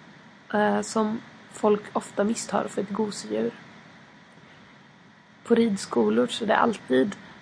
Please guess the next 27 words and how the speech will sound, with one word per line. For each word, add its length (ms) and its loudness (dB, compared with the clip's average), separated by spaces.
den 120 -2
där 140 4
lilla 220 2
söta 500 -2
saken 520 -2
som 200 -4
folk 280 -6
tror 380 2
är 160 2
perfekt 540 -6
att 60 0
lära 260 0
sig 180 -4
rida 420 -2
på. 140 -4
Men 160 0
föga 420 4
anar 280 2
de 160 2
att 100 0
det 80 -2
aldrig 360 4
existerat 600 -4
en 100 -2
shetlandsponny 960 -4
som 240 0
inte 480 -2